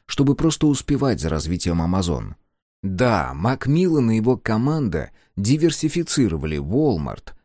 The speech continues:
и, по крайней мере, теоретически укрепили ее фундамент. Но хватит ли этого –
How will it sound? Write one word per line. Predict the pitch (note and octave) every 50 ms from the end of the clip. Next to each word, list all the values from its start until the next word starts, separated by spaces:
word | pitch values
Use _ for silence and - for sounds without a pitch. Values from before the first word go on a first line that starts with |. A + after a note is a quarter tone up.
| _ _ _ -
и, | C#3+ D#3 D#3+ D3+
по | - - C#3 C3+
крайней | - D#3+ E3 E3 D#3 D3+
мере, | D3+ D#3 D3+ D3 C3+ C3+ A#2+ G#2
теоретически | - - B2+ A#2+ G#2 G2+ G2+ - F#3+ F3 - - C#3 - - A#2+
укрепили | A2+ G2 D#2 - F#2+ F2 D2+ F#2 F#2 F2+ F2+
ее | F#2 F#2 F#2+ G#2 G2+
фундамент. | - - B2+ B2+ C3 C3 D3 D3 B2+ G2+ C#2+ G#1 - - - - _ _ _ _ _ _ _ _ _ -
Но | - F#2+
хватит | F2+ - G2 B2 D3 D3 - G#2 - -
ли | C#2 D2
этого – | F#2 B2+ D3 - - B1 A#1